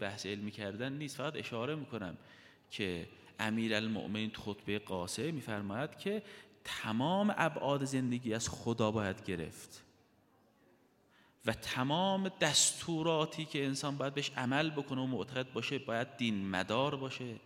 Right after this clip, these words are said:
اخلاق مدار باشه، ایمان مدار باشه.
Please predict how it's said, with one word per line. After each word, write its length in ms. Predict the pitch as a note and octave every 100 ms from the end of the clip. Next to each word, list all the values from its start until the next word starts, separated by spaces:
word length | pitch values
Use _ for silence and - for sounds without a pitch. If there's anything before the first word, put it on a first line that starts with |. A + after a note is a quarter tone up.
| - - -
اخلاق 640 | - C3+ G2 B2 A2 G#2 G#2+
مدار 500 | G#2 F#2+ A2+ C3+ C#3+
باشه، 340 | B2+ A#2+ A#2 F2
ایمان 420 | G2 A2+ G#2+ G2 F#2+
مدار 500 | F#2 F2 G#2 C3 C3
باشه. 300 | A#2+ A#2+